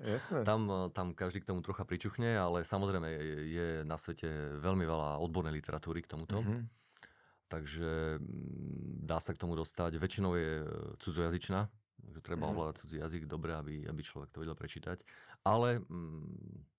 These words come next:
Speaker 2: možno sa, mm, objaví niekedy aj, aj v slovenčine nejaká odborná literatúra k tejto téme.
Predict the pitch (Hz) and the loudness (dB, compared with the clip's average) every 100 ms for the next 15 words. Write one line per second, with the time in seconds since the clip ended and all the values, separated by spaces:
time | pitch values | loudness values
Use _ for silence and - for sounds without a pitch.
0 | _ _ _ - _ _ 82 85 82 85 | _ _ _ -20 _ _ -4 -2 -2 -4
1 | - 85 78 76 _ - 67 - - - | 0 0 0 -6 _ -16 -14 -14 -14 -8
2 | 80 82 80 78 78 76 80 87 73 76 | -4 0 0 -2 -4 -4 -4 -4 -4 -4
3 | 71 73 78 - 76 73 - 76 71 73 | -4 -4 -6 -4 -6 -6 -8 -8 -6 -6
4 | 71 71 73 73 73 73 73 71 71 69 | -6 -6 -4 -4 -6 -6 -8 -8 -12 -12
5 | - - - | -16 -16 -18